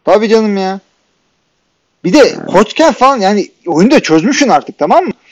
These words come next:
Speaker 1: E, daha da kolay geliyor. O rookie halindeki gibi değilsin.
Speaker 2: Tabii. Ya şeyi çok yadırgıyorduk mesela bu, e,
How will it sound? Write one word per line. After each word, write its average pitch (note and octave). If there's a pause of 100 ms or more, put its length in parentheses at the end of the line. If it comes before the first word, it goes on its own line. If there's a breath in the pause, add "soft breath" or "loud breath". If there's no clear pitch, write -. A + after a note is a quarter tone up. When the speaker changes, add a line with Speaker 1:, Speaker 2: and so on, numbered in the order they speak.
(320 soft breath)
Speaker 1:
E, B2+
daha A#3
da B3+
kolay G3+
geliyor. D3
O D#3+
rookie F3
halindeki F#3+
gibi F#3+
değilsin. A#3 (380)
Speaker 2:
Tabii. E3+ (180)
Ya B2
şeyi D#3
çok F3+
yadırgıyorduk E3
mesela A#2+
bu, C3 (560)
e, A1